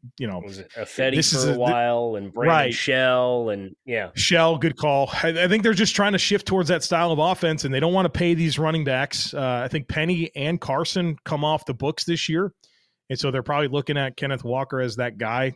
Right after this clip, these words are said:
Speaker 1: um, that's important, right, for, for that style of offense to, to be their answer. And then, uh, so I like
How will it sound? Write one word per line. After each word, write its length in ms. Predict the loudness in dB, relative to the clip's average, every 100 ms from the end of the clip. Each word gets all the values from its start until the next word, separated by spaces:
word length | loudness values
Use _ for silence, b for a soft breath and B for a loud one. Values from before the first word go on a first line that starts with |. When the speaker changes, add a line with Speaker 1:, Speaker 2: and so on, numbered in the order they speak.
| _
Speaker 1:
um, 380 | -4 -2 -4 -4
that's 280 | -4 -4 -8
important, 480 | -6 -4 -2 -4 -4
right, 340 | -2 -2 -4
for, 220 | -10 -12 -6
for 120 | -4
that 140 | -2
style 280 | -2 -2 -2
of 80 | 0
offense 500 | 0 0 -2 -2 -4
to, 140 | -10
to 140 | -10 -6
be 180 | -4 -2
their 180 | 0
answer. 380 | 0 0 -2 -2
And 120 | -2
then, 240 | -2 -4 -6 _ _ _ _ _ -8
uh, 80 | -6 0
so 140 | 0
I 20 |
like 340 | 2 2 2